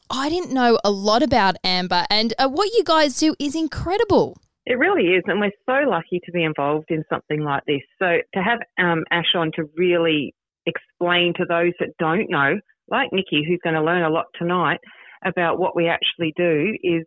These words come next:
Speaker 2: yeah, it's really gonna be, it's, it's important to know.
Speaker 1: First of all, let's rewind, Ash, to your story. Um, tell us about your multiples, about your family.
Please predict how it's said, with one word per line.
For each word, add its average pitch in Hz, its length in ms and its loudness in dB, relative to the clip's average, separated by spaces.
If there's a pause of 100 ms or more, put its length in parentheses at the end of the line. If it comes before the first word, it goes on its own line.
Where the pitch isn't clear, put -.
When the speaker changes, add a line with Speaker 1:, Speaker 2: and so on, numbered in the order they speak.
(140)
Speaker 2:
yeah, 180 200 0
it's - 160 -10
really 277 200 0
gonna 175 180 -2
be, 160 280 -2 (400)
it's, 185 300 -2
it's 208 400 -2
important 254 400 -2
to 190 80 -2
know. 165 240 0 (420)
Speaker 1:
First 415 300 0
of 381 140 0
all, 240 180 4
let's 233 300 0
rewind, 233 400 2
Ash, 196 340 0
to - 140 -4
your 208 180 2
story. 202 680 4
Um, 226 240 2 (100)
tell 330 240 0
us 330 160 -2 (320)
about 254 340 4
your 277 140 4
multiples, 254 500 2
about 269 280 0
your 311 80 0
family. 302 560 2